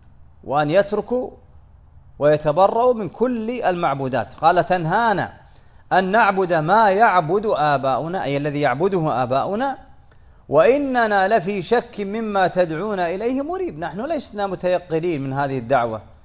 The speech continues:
وأنك تدعو الحق، بل نحن في شك وفي ريب من أمرك، والآن بدأنا نشك في عقلك بعد أن كنت فينا مرجواً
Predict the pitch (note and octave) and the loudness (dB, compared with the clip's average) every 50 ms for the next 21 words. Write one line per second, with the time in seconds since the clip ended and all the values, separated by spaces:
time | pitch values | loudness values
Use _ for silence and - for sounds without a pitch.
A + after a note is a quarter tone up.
0 | - - - - - - - B2+ D3 D3+ D3 C#3 - D#3 D3+ C3+ B2+ C3 B2 G#2+ | -20 -20 -20 -20 -14 -6 -4 -4 -2 -2 -4 -6 -6 -6 -6 -4 -4 -4 -4 -4
1 | C3+ B2 - - A2 C#3 F#3+ A3 B3 A3+ E3 F3+ F3+ D#3 C3+ D3+ C#3 - - D#3+ | -4 -6 -6 -6 -4 -4 -4 -2 -2 -4 -4 -4 -6 -6 -6 -8 -6 -4 -4 -4
2 | - - - - - - - - - - - - - - - C#3 D3 C#3 D#3 E3 | -4 -8 -14 -20 -20 -20 -20 -20 -20 -20 -20 -20 -20 -10 -6 -4 -4 -2 -2 0
3 | E3 F3+ F3+ E3 E3 D#3 D#3 D3+ D#3+ F3 E3 D3 B2+ A2+ - - - - - - | 0 0 0 0 -2 -4 -4 -4 -4 -4 -2 -2 -4 -4 -6 -12 -20 -20 -20 -20
4 | - - - - - - - C3 D3 D#3+ C#3+ F3 G3 F#3+ E3+ E3 F3 F#3 G3+ F#3+ | -20 -20 -20 -20 -20 -8 -2 0 2 2 4 4 2 2 2 0 2 4 4 2
5 | F3+ F3+ E3+ D3 - A3 G#3 G#3 - F#3+ D#3+ E3+ F3+ D#3 E3+ G#3 G#3 - G#3 F#3+ | 2 0 -6 -6 -6 -6 -6 -4 -6 -6 -4 -2 0 0 0 0 0 -2 -6 -6
6 | - - E3 F#3+ E3 D#3+ F3+ E3+ D3+ - G3+ F#3+ - - G3+ A3 - - - - | -6 -4 -2 -2 -2 -2 -4 -6 -6 -8 -10 -6 -4 -2 -2 -2 -4 -6 -12 -20
7 | - - - - - - - C#4 C4 G#3+ F#3+ F#3 F#3 F#3 F3 E3+ C3+ D#3+ G3 G#3 | -20 -20 -20 -20 -16 -10 -8 -6 -4 -2 -2 -2 0 0 0 0 0 -2 -2 -2
8 | F#3+ F#3 F#3+ F#3 F3+ | -2 0 0 0 0